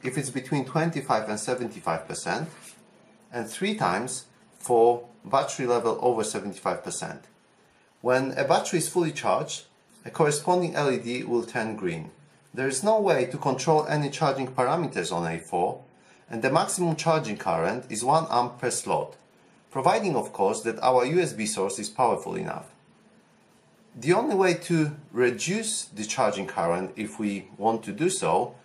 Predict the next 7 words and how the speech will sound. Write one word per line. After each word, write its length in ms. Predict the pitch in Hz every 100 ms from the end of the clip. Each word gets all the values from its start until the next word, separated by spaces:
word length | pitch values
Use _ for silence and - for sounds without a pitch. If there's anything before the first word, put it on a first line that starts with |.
| _ _ _ _
is 360 | 120 120 - - _
simply 360 | - 165 165 160
to 140 | 143
use 200 | 123 120
less 280 | 110 123 120
powerful 580 | - 127 113 101 - 98
source. 520 | - - 85 - -